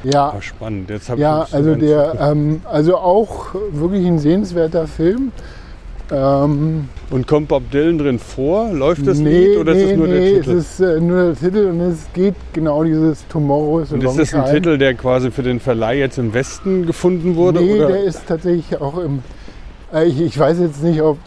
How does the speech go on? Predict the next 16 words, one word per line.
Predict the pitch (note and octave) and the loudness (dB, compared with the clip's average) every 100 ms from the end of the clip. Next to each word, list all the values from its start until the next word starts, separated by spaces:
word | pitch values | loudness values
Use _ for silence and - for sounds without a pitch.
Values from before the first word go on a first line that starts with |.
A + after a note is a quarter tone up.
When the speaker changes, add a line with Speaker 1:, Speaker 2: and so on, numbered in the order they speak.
| G3 | -2
Speaker 1:
original | E3+ D#3 C#3 B2+ C#3 F#3 E3 - - - - - - - - | 0 2 0 0 0 0 0 -6 -20 -20 -20 -20 -20 -20 -10
quasi | C#3+ C#3 C#3+ D#3 | 0 2 2 2
die, | C#3 C#3 C#3 | 2 2 2
äh, | D3 C3+ B2+ A#2+ B2+ A2+ G#2 | 2 2 4 4 2 0 -6
Schriftzeichen | - F#3+ - - D#3 D#3+ D#3+ | -2 -2 -2 -2 0 0 0
genau | C#3+ C3+ | 0 0
das | C3+ C#3+ | 0 0
gleiche | - C#3 D#3 D#3 | 0 -2 -2 -4
beschreiben, | D3 - C#3+ F#3 G#3 | -6 -2 0 2 0
den | F#3 F#3 E3 - - - - - - | -2 -6 -14 -16 -18 -18 -20 -20 -16
Song. | - D#3+ G3 C4+ - - - - - - - - - | -2 0 0 -2 -6 -18 -16 -16 -18 -18 -18 -16 -10
Es | - C3 | -6 -2
geht | E3 F#3 D#3+ C4 B2+ - - - - - | 2 2 0 -10 -14 -18 -20 -18 -12 -2
eigentlich | C3 D#3+ F#3 F3+ D#3+ | 2 2 4 2 2
auch | D#3 C#3+ | 2 2
dieses | D3 C#3 C#3 C3 - | 2 2 2 0 -6